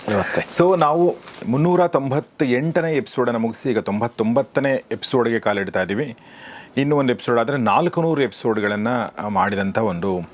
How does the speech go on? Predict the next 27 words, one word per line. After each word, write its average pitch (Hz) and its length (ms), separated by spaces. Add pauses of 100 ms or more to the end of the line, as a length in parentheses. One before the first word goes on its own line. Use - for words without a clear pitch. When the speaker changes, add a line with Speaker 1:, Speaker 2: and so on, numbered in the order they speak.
(440)
Speaker 2:
ಆ, 95 60 (680)
ಮ್, 78 440
ಶ್ರೇಯ, 135 420 (440)
ಆ, 101 80
ನಮಗೆ 95 260
ಸಲ್ಲುತ್ತೆ. 113 580 (380)
So, 143 80
ಆ 131 80
ಶ್ರೇಯಕ್ಕೆ 170 500
ಮುಖ್ಯ 131 320
ಕಾರಣರಾದಂಥ 107 680 (420)
ಸಂಪಾ 127 280
ಸರ್ಗೆ 113 440
ನಿಮ್ಮೆಲ್ಲರ 131 340
ಪರವಾಗಿ 104 260
ಧನ್ಯವಾದಗಳು. 98 520 (840)
Thank 107 180
you 117 100
very 110 140
much, 104 140
ಸರ್. - 180 (540)
ಮತ್ತು 156 200
ನಿಮಗೆ 151 340
ಕೂಡ 123 180
ಧನ್ಯವಾದಗಳು. 107 640 (560)
ಬಹುಶಃ 160 220
ಕರ್ನಾಟಕದ 156 800